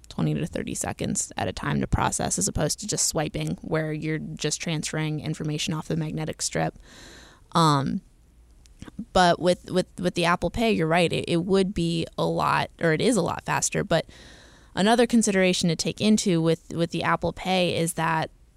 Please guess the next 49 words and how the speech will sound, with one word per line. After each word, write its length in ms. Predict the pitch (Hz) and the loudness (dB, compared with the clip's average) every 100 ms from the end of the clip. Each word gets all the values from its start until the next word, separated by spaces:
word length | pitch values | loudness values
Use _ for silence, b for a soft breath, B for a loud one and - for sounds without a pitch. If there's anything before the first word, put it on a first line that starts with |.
| _ | _
there, 520 | 185 190 185 180 170 - | -8 2 4 6 4 4
all 120 | 185 | 4
the 120 | 196 | 6
merchants, 640 | 185 175 - 208 208 - - | 6 4 2 2 2 0 0
or 100 | 175 | 4
most 320 | 175 175 - | 6 4 4
of 80 | 196 | 2
the 60 | 190 | 2
merchants 500 | 175 180 196 180 - | 0 0 0 0 0
in 140 | 165 | 0
the 140 | 165 - | 0 0
M 200 | 165 165 | 0 2
C 220 | - 160 | 0 0
X, 240 | 156 - | -2 -4
which 160 | - - | -6 -4
is 160 | 160 | -6
the 140 | - 160 | -4 -6
consortium 600 | - 175 160 156 165 160 | -2 -2 -2 -2 0 0
that 100 | 151 | 0
Walmart 420 | 160 160 170 - | 2 4 4 4
runs, 300 | 226 233 254 B B B B - | 4 4 4 B B B B 0
have 260 | 190 180 | 2 2
disabled 520 | 196 - 170 180 180 175 | 2 4 4 4 2 4
the 80 | |
near 220 | 165 165 160 | 4 4 2
field 260 | - 160 | 2 0
technology 640 | - 156 160 151 156 160 151 | 0 -4 -2 -2 -2 -2 -2
on 180 | 151 156 | -2 -2
their 120 | 131 | -4
payment 360 | - 151 151 | -4 -4 -4
pads 300 | - - - | -6 -6 -2
so 120 | - 160 | 0 0
that 120 | - | -2
you 100 | 170 | -4
can't 380 | - 170 156 - | -4 -2 0 -2
use 340 | 170 165 160 - | -2 0 0 -2
Apple 300 | 160 165 165 | -4 -6 -6
Pay 320 | 196 160 156 | -4 -2 -2
or 100 | 165 | -2
Google 360 | 165 156 151 | -4 -4 -2
Wallet 360 | 151 143 151 151 | -2 -2 0 -2
or 80 | 147 | -2
Android 420 | 151 156 - - | 0 -2 -2 -6
Pay 200 | - 165 | -4 -2
at 100 | - | -2
any 300 | - 160 160 | 0 0 0
of 100 | 160 | -2
their 120 | 147 147 | -2 -2
stores. 500 | - 165 - - | 0 0 0 -6